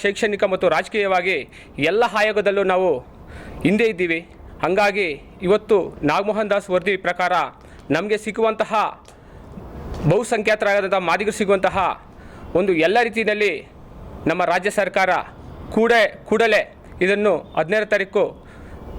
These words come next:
ಏನೋ ಒಂದು ಸ್ಪೆಷಲ್ ಒಂದು ಮೀಟಿಂಗಲ್ಲಿ ಇಕ್ಕಿ ಅದನ್ನು ಜಾರಿ ಮಾಡ್ತಾರಂತಹ ಆಶ್ವಾಸನೆ ಇಕ್ಕಿದ್ದಾರೆ. ಅದಕ್ಕೋಸ್ಕರ ಇಡೀ ಸಮಾಜವೇನೇ ನಾವು ಕಾದು ಕುಳಿತಿದ್ದೀವಿ. ಇದು ನಿರಾಸೆ ಮಾಡಬಾರ್ದಂತಹ ಒಂದು ಸೂಕ್ಷ್ಮತೆ ಕಾಣಿಸ್ತಾ ಇದೆ.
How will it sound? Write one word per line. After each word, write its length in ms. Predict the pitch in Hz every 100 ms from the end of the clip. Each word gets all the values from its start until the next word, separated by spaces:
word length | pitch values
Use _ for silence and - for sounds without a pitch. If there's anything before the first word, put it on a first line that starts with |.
| - - - 156
ಏನೋ 120 | 226 226
ಒಂದು 160 | 208
ಸ್ಪೆಷಲ್ 420 | 185 190 185 240 233
ಒಂದು 240 | 214 202 190
ಮೀಟಿಂಗಲ್ಲಿ 460 | 202 214 208 196 190
ಇಕ್ಕಿ 200 | 233 170 - -
ಅದನ್ನು 320 | - 170 196 156 113 - - - - - 135
ಜಾರಿ 220 | 143 185 240
ಮಾಡ್ತಾರಂತಹ 540 | 214 214 202 190 180 185 151
ಆಶ್ವಾಸನೆ 340 | 185 214 208
ಇಕ್ಕಿದ್ದಾರೆ. 380 | 180 180 165 160 170 - - -
ಅದಕ್ಕೋಸ್ಕರ 460 | 147 175 226 226 202
ಇಡೀ 180 | 196 226
ಸಮಾಜವೇನೇ 800 | 226 170 208 233 240 233 233 214 - - - 180
ನಾವು 140 | 170 170
ಕಾದು 240 | 175 202 190
ಕುಳಿತಿದ್ದೀವಿ. 560 | 214 202 208 180 165 170 - - -
ಇದು 140 | 175 208
ನಿರಾಸೆ 400 | 180 190 233 240
ಮಾಡಬಾರ್ದಂತಹ 680 | 208 208 196 185 185 185 208 190 - - - - -
ಒಂದು 220 | 170 175 170 127 - - - - -
ಸೂಕ್ಷ್ಮತೆ 440 | 247 - 214 208 180 -
ಕಾಣಿಸ್ತಾ 320 | 180 202 -
ಇದೆ. 160 | 170 165